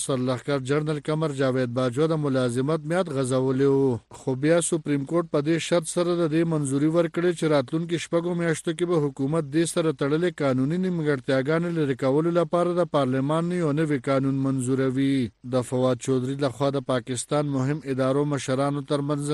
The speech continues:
نوې لوزنامې وړاندیز په یو داسې وخت مخې ته راغلی چې وروستو کې جمعیت علما اسلام فی ډلې د واکمن ګوند په ضد احتجاجي پرلت کړی و. او د احتجاج ته چې ورته د حکومت مخالف نور نهه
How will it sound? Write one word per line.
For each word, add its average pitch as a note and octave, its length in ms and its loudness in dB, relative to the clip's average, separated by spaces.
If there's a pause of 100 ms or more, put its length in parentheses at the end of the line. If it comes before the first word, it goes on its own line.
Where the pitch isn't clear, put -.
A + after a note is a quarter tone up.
نوې D#3 240 0
لوزنامې C3 560 0
وړاندیز C#3+ 480 -2
په D3 160 0
یو C3 100 2
داسې C#3+ 320 -2
وخت C#3 300 -4
مخې D3 160 -4
ته C#3+ 160 -2
راغلی C3+ 400 0
چې D#3+ 120 -6
وروستو C#3+ 460 -2
کې E3 180 -4
جمعیت C#3+ 400 -2
علما C3+ 240 -2
اسلام D3 380 -2
فی D3+ 220 -2
ډلې D#3+ 280 0
د E3+ 40 -2
واکمن C#3+ 520 -2
ګوند D#3+ 240 -4
په D3+ 80 0
ضد D3+ 280 -4
احتجاجي C3 580 -2
پرلت C3+ 540 0
کړی C#3 240 2
و. C#3 360 0 (220)
او C3 180 2
د B2+ 80 -2
احتجاج C#3+ 720 0
ته F#3+ 100 0
چې E3+ 120 -6
ورته D3+ 340 0
د C#3+ 60 2 (120)
حکومت C#3+ 440 -2
مخالف E3 540 -2
نور E3 320 0
نهه F#3 260 2